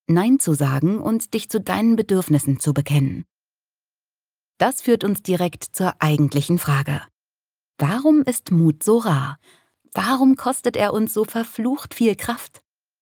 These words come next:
Warum geht er uns trotz bester Absichten immer wieder abhanden? Alledem geht der Autor und Marketingstratege Ryan Holiday in seinem Buch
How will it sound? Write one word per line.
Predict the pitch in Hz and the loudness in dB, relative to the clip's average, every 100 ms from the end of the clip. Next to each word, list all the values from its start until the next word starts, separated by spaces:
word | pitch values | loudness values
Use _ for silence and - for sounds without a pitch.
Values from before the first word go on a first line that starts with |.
| _ | _
Warum | - 151 175 269 277 | -4 -2 2 4 4
geht | 175 220 | 2 0
er | 214 | 0
uns | 202 - | -2 -4
trotz | - - 302 - | -8 -2 -2 -2
bester | - - 277 - 262 | -8 0 0 0 -2
Absichten | 262 - 208 - - 220 | -2 -2 -2 -2 -2 -2
immer | 226 202 180 | 0 2 2
wieder | 160 151 147 | 2 0 0
abhanden? | - 240 240 139 151 - _ _ _ _ _ _ _ _ | -2 -2 0 -2 -6 -12 _ _ _ _ _ _ _ _
Alledem | - 262 220 185 185 170 | 0 2 2 2 2 2
geht | 156 151 - 165 | 0 -2 -2 -2
der | - | 0
Autor | 233 269 240 208 | 2 2 2 2
und | 160 151 | 2 2
Marketingstratege | 151 180 190 165 160 151 - 151 151 147 156 | 2 2 0 0 0 0 -2 -2 2 2 2
Ryan | 143 139 139 143 139 | 2 2 2 0 2
Holiday | 208 220 175 160 160 | 0 0 0 0 0
in | 214 226 | 0 0
seinem | 226 226 202 | 2 0 0
Buch | 202 233 - - | -2 -4 -4 -10